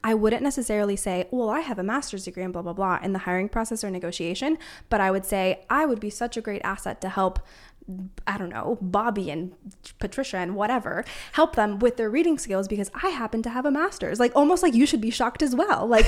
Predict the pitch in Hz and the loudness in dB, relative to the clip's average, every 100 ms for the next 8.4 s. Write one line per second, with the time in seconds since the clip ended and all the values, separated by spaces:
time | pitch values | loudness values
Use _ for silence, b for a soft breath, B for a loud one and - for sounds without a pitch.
0 | - 302 320 370 311 233 240 466 - 427 | 8 8 10 10 10 6 6 4 6 4
1 | 415 330 381 381 415 403 302 226 226 - | 6 6 8 8 8 8 8 6 4 2
2 | - 320 320 220 214 B 269 302 294 - | 2 6 8 6 2 B 0 4 4 4
3 | 302 339 359 311 302 254 330 262 - 233 | 2 4 6 4 4 4 4 2 0 2
4 | 214 214 254 339 392 B B - 254 254 | 4 4 8 8 6 B B 2 4 4
5 | 208 202 240 - 226 233 214 320 339 - | 2 4 2 0 0 0 2 2 2 2
6 | - 254 277 262 - - 214 - 196 214 | -2 0 0 -2 -4 -8 -8 -8 -4 0
7 | 311 285 269 226 262 - 208 202 208 202 | 2 2 2 2 0 -2 -2 -2 -4 -4
8 | 196 196 247 247 | -4 -2 -2 -2